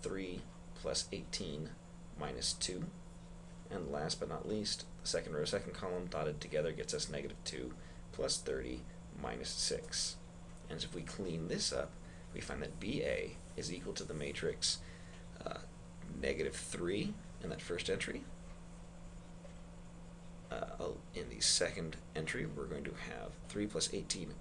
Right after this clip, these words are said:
minus two, which is nineteen. Four plus nine is thirteen, and then the last entry is gonna be a thirty minus eight. So that's twenty-two. And so there's B A.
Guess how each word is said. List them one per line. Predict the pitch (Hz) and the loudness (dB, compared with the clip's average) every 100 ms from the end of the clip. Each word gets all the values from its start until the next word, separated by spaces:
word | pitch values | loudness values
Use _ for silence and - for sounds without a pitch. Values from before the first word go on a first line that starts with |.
| 82 | -4
minus | 67 64 64 - | -2 0 2 4
two, | - 98 95 170 - - - - - - | 4 2 2 0 -2 -8 -8 -10 -8 -4
which | 76 64 - | 0 2 2
is | 53 - - - | 2 0 -4 -4
nineteen. | 76 76 - 120 196 220 - - - - | -2 0 2 2 0 -2 -6 -10 -10 -6
Four | - - 82 | 0 4 4
plus | - 78 - | 6 4 4
nine | 67 65 - | 2 -2 0
is | - | 0
thirteen, | - 120 - - 156 175 175 - | 2 0 0 0 2 2 -2 -4
and | - 90 | -4 -2
then | 90 85 | 0 0
the | |
last | 71 55 - | -2 2 2
entry | 80 78 85 82 - - - - | 2 2 2 0 -2 -8 -8 -2
is | - | 0
gonna | 76 | 2
be | 85 76 | 2 2
a | |
thirty | - 78 76 71 71 - - | 0 0 2 0 -2 -4 -6
minus | - 57 57 - - | -4 -4 2 2 2
eight. | 65 - - - - - - | -2 -2 -6 -8 -8 -8 -6
So | - - | -4 -2
that's | - - | 2 2
twenty-two. | - - - - - - - - - - - - | 0 -4 -2 -2 -4 -6 -8 -8 -8 -8 -6 0
And | 80 | 2
so | 76 | 4
there's | 73 71 - | 4 4 2
B | - 76 | 0 0
A. | - 60 - | 2 0 -2